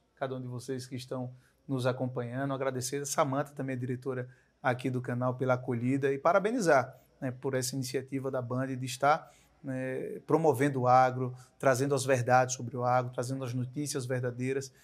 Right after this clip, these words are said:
Eu acho que vai ser um espaço muito importante para todos nós, tanto lá da Câmara quanto membros também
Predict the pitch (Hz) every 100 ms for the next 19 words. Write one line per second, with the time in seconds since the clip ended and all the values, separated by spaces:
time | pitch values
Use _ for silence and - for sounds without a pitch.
0 | _ _ 131 135 - 135 127 - 135 127
1 | - 135 139 - 139 147 180 160 156 131
2 | 147 139 147 143 151 135 127 117 - _
3 | _ - 156 180 170 143 147 170 165 160
4 | 165 147 143 151 151 - 147 139 131